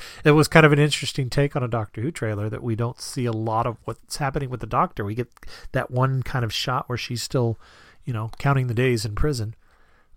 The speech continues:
Um, and then I think there were a couple other shots, but we, it, they don't really let on to what's happening there, and I, I appreciated that. It was a really good tease.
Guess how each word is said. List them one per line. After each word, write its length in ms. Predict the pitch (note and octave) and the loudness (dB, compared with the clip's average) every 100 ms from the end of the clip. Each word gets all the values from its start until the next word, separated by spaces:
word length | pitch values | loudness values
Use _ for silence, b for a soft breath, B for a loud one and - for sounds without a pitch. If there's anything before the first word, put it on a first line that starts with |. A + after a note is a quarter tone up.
| - | -8
Um, 420 | A#2+ G#2+ G#2+ A2+ | -6 -4 -6 -8
and 140 | D3 D3 | -4 2
then 100 | D3 | 4
I 60 | |
think 160 | C#3+ B2+ | 4 0
there 60 | |
were 60 | G#2+ | -2
a 40 | |
couple 320 | - B2 - - | -2 -2 -4 -6
other 180 | B2+ A#2 | -4 -2
shots, 420 | - A2+ - - | -4 -6 -8 -12
but 200 | C#3+ - | -14 -10
we, 240 | A#2+ B2+ - | -10 -10 -10
it, 180 | C3 - | -12 -6
they 120 | C#3 | -2
don't 180 | F3+ G#3+ | -2 -2
really 240 | G#3 A3 | -4 -2
let 200 | G3 F3 | 0 2
on 200 | F#3+ G#3 F#3+ | 2 2 2
to 60 | |
what's 580 | B2 B2 - _ _ - | 2 2 -2 _ _ -8
happening 440 | D#3+ F#3 - A2 | -6 -2 -2 -2
there, 220 | G#2 G2+ G#2 | -2 -2 -2
and 100 | A2 | -4
I, 80 | |
I 140 | A2+ A#2 | -4 -2
appreciated 640 | G#2+ C#3+ D3+ B2+ G#2+ G2+ | -2 0 -2 -4 -6 -6
that. 160 | G#2 G#2+ | -10 -12
It 60 | |
was 160 | A2+ G#2+ | -12 -14
a 80 | A2+ - | -14 -6
really 220 | C#3 E3+ | -2 -2
good 200 | C3+ C#3+ | -2 -4
tease. 360 | C#3+ E3 B2+ | -4 -6 -8